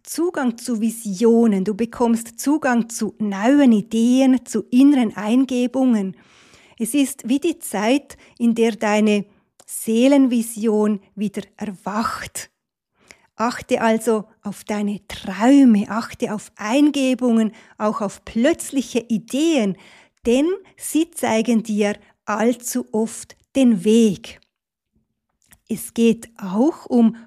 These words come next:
kollektives Erwachen, es geht auch um energetische Netzwerke. Denn Wassermann ist das Zeichen der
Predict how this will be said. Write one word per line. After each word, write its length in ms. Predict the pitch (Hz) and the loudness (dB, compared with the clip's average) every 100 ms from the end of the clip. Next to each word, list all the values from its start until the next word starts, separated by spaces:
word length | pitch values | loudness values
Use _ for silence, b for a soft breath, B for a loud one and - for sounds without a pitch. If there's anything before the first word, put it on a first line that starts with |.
| B | B
kollektives 880 | - 226 277 277 - 226 220 196 - | -2 2 4 2 -4 -4 -4 -8 -10
Erwachen, 720 | 240 214 - 196 - - 285 330 403 B B B B | -10 -10 -10 -12 -12 -6 -2 -2 -4 B B B B
es 240 | 233 - - | -8 -8 -2
geht 440 | 233 277 - - | 0 0 -2 -8
auch 400 | 214 240 262 - | -2 0 0 -4
um 260 | 226 220 - - | 0 0 -2 -2
energetische 1080 | 226 214 175 - 220 262 - 226 - 220 - | 0 0 -2 0 2 2 0 -4 -2 -6 -2
Netzwerke. 1300 | 208 208 226 233 - - 185 175 202 - - - - _ _ _ _ B B B B | 0 2 2 0 -10 -10 -10 -6 -6 -6 -10 -10 -10 _ _ _ _ B B B B
Denn 200 | 220 220 | 2 2
Wassermann 560 | 220 277 - 285 269 285 | 0 -4 0 2 2 2
ist 220 | 220 - | -4 -6
das 180 | 220 - | -10 -6
Zeichen 500 | 220 220 233 240 196 | -2 0 0 0 0
der 240 | 202 190 | -2 -4